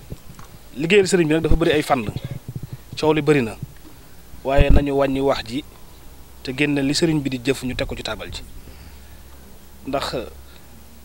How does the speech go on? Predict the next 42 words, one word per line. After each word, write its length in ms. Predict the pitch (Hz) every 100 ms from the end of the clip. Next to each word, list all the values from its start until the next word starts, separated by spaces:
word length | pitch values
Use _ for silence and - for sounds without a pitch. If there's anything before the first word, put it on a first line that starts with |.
| - 123
gis 160 | 170 196
nañu 180 | 180 160
ne 100 | 135
depuis 240 | 175 202
bi 80 | 180
mu 140 | 185 175
duggee 260 | 160 147
ci 260 | 127 135 131 -
politique 300 | 156 147 131
bi 60 |
ba 120 | 117 139
léegi, 280 | 143 104 127 - - - - - - -
di 100 | - 131
jàppale 260 | 160 156
président 320 | 139 139 127 117
de 80 |
la 60 | 120
République, 340 | 117 117 127 - - - - - - - -
yematul 440 | 135 196 202 180 147
rek 140 | 160 131
di 100 | 143
jàppale, 360 | 156 151 123 120
ci 100 | 147
jàppale 320 | 156 - 131
président 320 | 143 151 135
de 80 | 120
la 60 | 120
République, 320 | 110 - - - - - - - - -
waaye 180 | 135 139
dafa 200 | 151 156
jël 140 | 143 156
ay 120 | 151 147
initiative 560 | 160 147 147 135 131
boppam, 300 | 120 120 110 - - -
di 200 | - 127 143
ko 120 | 147
jëfal 280 | 156 156 139
Serigne 280 | 139 131
Touba 260 | 123 127 123
ci 100 | -
dëkk 160 | 127 135
bi. 60 | -